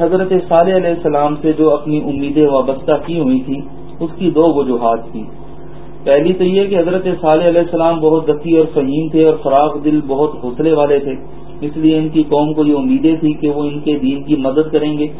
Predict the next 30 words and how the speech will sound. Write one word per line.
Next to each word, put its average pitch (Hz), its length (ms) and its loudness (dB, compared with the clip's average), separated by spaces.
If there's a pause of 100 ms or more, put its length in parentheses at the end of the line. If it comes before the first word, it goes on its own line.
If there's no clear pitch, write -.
(300)
ان 165 160 0
کے 160 120 2
مذہب 151 360 0
کو 156 60 0
قوت 151 380 0
اور 147 80 4
استحکام 139 580 0
پہنچائیں 139 480 0
گے 147 80 0 (340)
اور 143 120 2
ان 165 160 0
کے 156 140 0
طریقوں 147 500 2
اور 147 200 4
مذہبی 143 580 2
رسومات 139 600 0
کی 143 160 -4
تائید 135 300 2
کریں 151 280 0
گے، 151 120 0
کیونکہ 156 320 0
جب 151 220 0
کسی 151 220 -2
قوم 147 260 -2
میں 151 80 -2
کوئی 151 240 0
باصلاحیت 143 800 0
نوجوان 139 480 0
پیدا 127 280 0
ہو 143 240 0